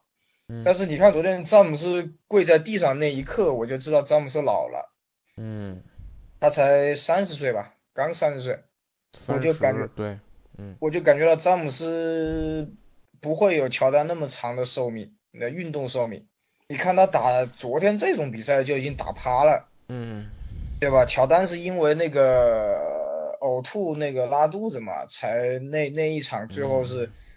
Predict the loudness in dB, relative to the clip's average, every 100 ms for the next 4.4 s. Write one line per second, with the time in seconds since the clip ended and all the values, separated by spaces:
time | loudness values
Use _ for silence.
0 | -20 -16 -8 -8 -6 -4 -4 -6 -10 -8
1 | -8 -6 -10 -10 -8 -4 -2 -2 -6 -8
2 | -4 -4 -4 -4 -2 0 0 -2 -6 -8
3 | -6 -4 -2 -2 -4 -4 -6 -6 -8 -8
4 | -12 -14 -10 -10